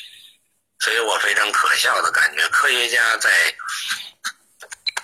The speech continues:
穷追猛打的去研究粒子光啊、波呀这一些的，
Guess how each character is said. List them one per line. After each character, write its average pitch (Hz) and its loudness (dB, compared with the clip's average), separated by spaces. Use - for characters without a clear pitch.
穷 135 2
追 123 2
猛 110 -2
打 - 2
的 - 0
去 - 2
研 - 0
究 92 -2
粒 101 -2
子 - -2
光 110 -4
啊、 - -2
波 110 -4
呀 - 2
这 - 0
一 - -4
些 - -2
的， - -6